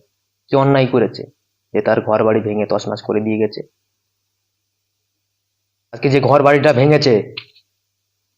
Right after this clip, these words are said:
এর ক্ষতিপূরণটা কে দেবে? সে ভাইটা হয়তো না খাটলে তার খাওয়া হয় না, মানে, ঘর বাড়িটা কে করে দিয়ে যাবে? হ্যাঁ,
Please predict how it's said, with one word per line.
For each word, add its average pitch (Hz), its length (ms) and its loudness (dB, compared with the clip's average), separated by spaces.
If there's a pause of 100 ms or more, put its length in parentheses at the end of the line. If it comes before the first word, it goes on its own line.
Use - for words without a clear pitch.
এর 131 140 0
ক্ষতিপূরণটা 151 580 2
কে 151 160 2
দেবে? 127 400 2 (1800)
সে 147 160 0
ভাইটা 143 340 2
হয়তো 156 220 4
না 147 160 2
খাটলে 143 280 0
তার 139 160 0
খাওয়া 135 220 4
হয় 131 160 4
না, 110 80 2 (2500)
মানে, 151 120 0
ঘর 143 260 2
বাড়িটা 160 300 2
কে 160 160 2
করে 170 180 6
দিয়ে 160 160 6
যাবে? 113 260 2 (2500)
হ্যাঁ, 131 460 0